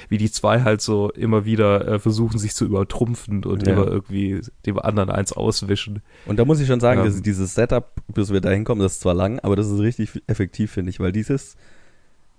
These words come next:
Speaker 2: wo die, die, diese, äh, die,
Speaker 1: Mhm.
Speaker 2: diese Konstellation, wo du dann wirklich zwei Charaktere hast, die sich ja wirklich auf den Tod misstrauen, weil sie
Speaker 1: Ja.
Speaker 2: literally versucht haben, sich gegenseitig umzubringen.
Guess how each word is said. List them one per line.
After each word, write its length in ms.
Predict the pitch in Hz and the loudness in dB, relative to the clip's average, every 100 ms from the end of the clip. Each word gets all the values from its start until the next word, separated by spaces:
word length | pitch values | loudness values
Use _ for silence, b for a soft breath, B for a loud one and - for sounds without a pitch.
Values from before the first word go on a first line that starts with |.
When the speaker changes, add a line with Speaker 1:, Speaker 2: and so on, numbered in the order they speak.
| _ - | _ -4
Speaker 2:
wo 280 | 98 80 78 | 0 0 -2
die, 180 | 101 95 | -6 -4
die, 160 | 104 | -4
diese, 1040 | 104 117 107 101 98 - - 64 64 55 - | -4 -2 0 0 0 -4 -8 -8 -6 -8 -6
äh, 40 | |
die, 180 | 90 98 | -2 0
Speaker 1:
Mhm. 60 | 113 | 4
Speaker 2:
diese 180 | 120 | 2
Konstellation, 560 | 117 107 98 95 107 104 | 2 0 2 0 0 0
wo 60 | 90 | 0
du 80 | 90 | 0
dann 80 | |
wirklich 240 | 98 110 - | -2 -4 -4
zwei 180 | - 98 | -4 -2
Charaktere 600 | 104 98 - 98 104 110 | 0 -2 -2 0 0 0
hast, 220 | 104 - | -4 -6
die 60 | 92 | -4
sich 120 | 101 | -2
ja 140 | 90 | -2
wirklich 420 | 104 110 117 - - | -2 -2 -4 -6 -6
auf 240 | 90 101 | -2 -2
den 260 | - 107 - | -2 -6 -4
Tod 360 | - 104 110 98 | 0 2 0 -4
misstrauen, 680 | 92 - - 101 95 87 | -6 -6 -4 -2 -2 -2
weil 380 | 87 90 95 110 - | -4 -2 0 -2 -8
sie 380 | - 101 95 101 | -10 -4 -2 -2
Speaker 1:
Ja. 200 | 127 107 - - | -6 -8 -12 -10
Speaker 2:
literally 600 | - 95 95 - 92 87 | -4 -2 -2 -2 -2 0
versucht 360 | 98 95 92 | 0 -2 -2
haben, 100 | 90 | -2
sich 100 | 90 | -4
gegenseitig 420 | - 90 85 95 101 | -2 -2 -2 -4 -4
umzubringen. 500 | 98 - 85 82 | -6 -6 -6 -6